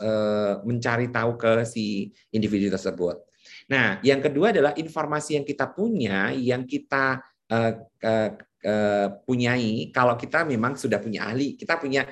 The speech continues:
memang ahli ya, misalnya contoh, eh, saya, eh, ahli di anak berkebutuhan khusus. Jadi information yang saya punya itu yang saya akan bantu untuk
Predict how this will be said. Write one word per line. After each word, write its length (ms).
memang 240
ahli 320
ya, 80
misalnya 400
contoh, 240
eh, 400
saya, 1040
eh, 360
ahli 320
di 240
anak 160
berkebutuhan 320
khusus. 480
Jadi 240
information 480
yang 160
saya 160
punya 400
itu 160
yang 160
saya 240
akan 320
bantu 320
untuk 220